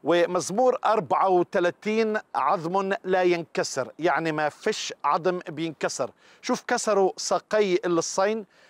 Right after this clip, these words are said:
لكن يسوع لم تكسر ساقاه. وبحسب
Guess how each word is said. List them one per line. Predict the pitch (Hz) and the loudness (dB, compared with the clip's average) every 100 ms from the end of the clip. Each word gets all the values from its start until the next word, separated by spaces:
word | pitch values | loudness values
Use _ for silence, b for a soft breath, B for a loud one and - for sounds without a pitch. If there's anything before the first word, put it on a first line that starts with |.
| b | b
لكن | 147 180 _ 190 185 180 | -2 -2 _ -2 0 -4
يسوع | 160 165 - 196 190 151 | -2 -2 2 4 4 2
لم | 156 180 175 - | 0 0 0 -6
تكسر | 208 - - - 185 160 170 165 | -6 -6 -10 0 0 2 0 -2
ساقاه. | - - 175 156 - 170 117 _ B B B B B | -6 0 0 0 0 0 0 _ B B B B B
وبحسب | 151 165 156 - 262 240 262 | 2 2 2 0 -2 0 0